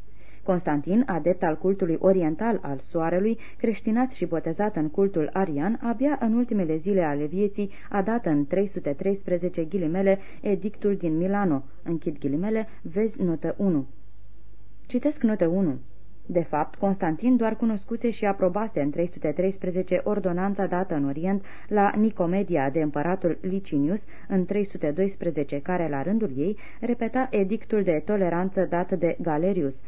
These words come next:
în paranteză, succesorul lui Dioclețian, în Occident, închid paranteza, în trei sute unsprezece. Încheiat notă unu. Edictele de toleranță a creștinilor,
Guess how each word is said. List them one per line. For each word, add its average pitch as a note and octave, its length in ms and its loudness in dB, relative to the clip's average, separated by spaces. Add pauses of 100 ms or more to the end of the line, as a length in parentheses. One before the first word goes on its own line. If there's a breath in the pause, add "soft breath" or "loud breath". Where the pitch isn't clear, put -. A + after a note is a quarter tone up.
(140 loud breath)
în F3 160 -2
paranteză, D#3 640 -2
succesorul G3 640 0
lui E3 240 0
Dioclețian, F3+ 760 0 (200 loud breath)
în F#3+ 140 2
Occident, G3 480 -2
închid C#3 240 -2
paranteza, F#3+ 600 -2 (220 loud breath)
în F#3 200 0
trei G3 200 -2
sute F#3 340 -2
unsprezece. D#3+ 680 -2 (840)
Încheiat F#3 480 0
notă D3+ 400 0
unu. F3 300 2 (1600)
Edictele A#3 560 0
de F#3+ 100 2
toleranță F#3 800 2
a D#3 260 -2
creștinilor, E3 720 -2